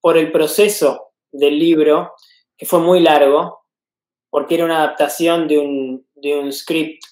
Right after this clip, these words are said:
eh, cinematográfico originalmente. Vos lo escribiste como un guión. Y cuando hicimos la adaptación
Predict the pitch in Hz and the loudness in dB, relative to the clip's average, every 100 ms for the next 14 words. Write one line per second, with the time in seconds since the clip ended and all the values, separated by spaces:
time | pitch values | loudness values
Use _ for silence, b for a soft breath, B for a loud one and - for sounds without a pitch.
0 | _ _ _ 151 135 131 131 147 143 139 | _ _ _ -4 -2 -4 -6 -6 -4 0
1 | 143 156 180 147 143 131 - 147 151 180 | 4 4 4 0 -6 -6 -4 -2 0 -2
2 | 156 127 143 151 147 147 160 - 160 151 | -4 -6 -6 -6 -4 -4 -2 0 -2 -2
3 | - _ 156 156 156 151 147 143 135 151 | -12 _ -6 -4 -2 -2 -4 -4 -2 0
4 | 175 185 214 214 _ _ _ b b b | 2 0 -2 -10 _ _ _ b b b
5 | b b b 175 190 196 190 196 247 254 | b b b 0 4 4 2 2 2 4
6 | 233 208 196 - 170 - 233 220 185 190 | 4 2 0 -4 -6 -2 0 0 -2 -6